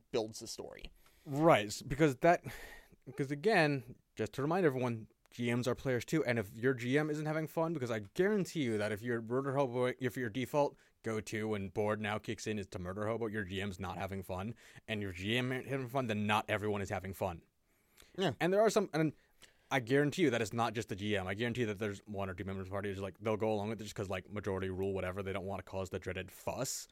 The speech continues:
Speaker 1: Yeah.
Speaker 2: by disagreeing, offering this opinion. But, like, I guarantee you that not everyone is on, super on board with the whole committing multiple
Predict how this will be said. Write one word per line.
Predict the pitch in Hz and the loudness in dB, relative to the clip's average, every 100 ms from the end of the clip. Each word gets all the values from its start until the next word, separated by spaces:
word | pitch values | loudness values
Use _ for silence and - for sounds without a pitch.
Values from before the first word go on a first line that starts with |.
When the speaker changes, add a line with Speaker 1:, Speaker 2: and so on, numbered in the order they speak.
| - | 0
Speaker 1:
Yeah. | 139 87 - | 2 2 0
Speaker 2:
by | 101 | -4
disagreeing, | 92 95 107 95 95 113 104 | -4 -4 -2 -2 0 -2 -2
offering | 101 110 101 | -4 -4 -2
this | 98 | -2
opinion. | 101 98 107 131 127 - | -4 -4 -6 -6 -8 -10
But, | - 101 | -6 -4
like, | 104 | -2
I | 107 | -2
guarantee | 98 113 110 110 | -2 -2 -2 -4
you | |
that | 98 95 | -4 -2
not | 98 95 | -4 -2
everyone | 95 95 92 | -4 -4 -6
is | 92 | -6
on, | 101 92 98 | -4 -4 -6
super | - 113 113 | -4 -4 -4
on | 104 101 | -4 -4
board | 92 98 95 | -2 -4 -6
with | |
the | - | -8
whole | 95 95 | -4 -4
committing | 87 101 95 92 92 | -6 -10 -8 -6 -6
multiple | 90 - 87 98 | -8 -8 -8 -8